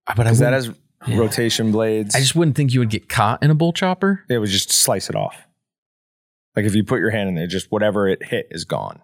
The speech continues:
Speaker 1: Yeah, but he
Speaker 2: So,
Speaker 1: was, like,
Speaker 2: yeah.
Speaker 1: stuck there for two
Speaker 2: So it could have
Speaker 1: hours.
Speaker 2: been he reached in and the auger turned and, like, just trapped his hand like that.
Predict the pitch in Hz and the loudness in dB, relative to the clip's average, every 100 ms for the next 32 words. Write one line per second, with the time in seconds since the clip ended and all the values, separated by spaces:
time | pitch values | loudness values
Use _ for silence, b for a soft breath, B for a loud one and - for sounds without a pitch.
0 | - 113 107 104 117 113 104 92 - - | 0 2 2 2 2 2 2 2 0 0
1 | 110 95 - - - - 180 165 156 220 | -2 -2 -4 -6 -6 -2 2 2 2 0
2 | 233 151 131 127 127 123 131 - 131 123 | 0 0 0 2 2 2 0 0 0 0
3 | 117 107 - 117 127 107 92 104 95 92 | 0 2 2 2 2 -2 0 0 0 0
4 | 92 - 107 90 113 - - - 110 95 | -2 -2 -2 -2 -6 -6 -4 0 0 0
5 | 95 - 107 95 90 95 - 92 131 | 0 0 0 0 -2 -2 -2 0 0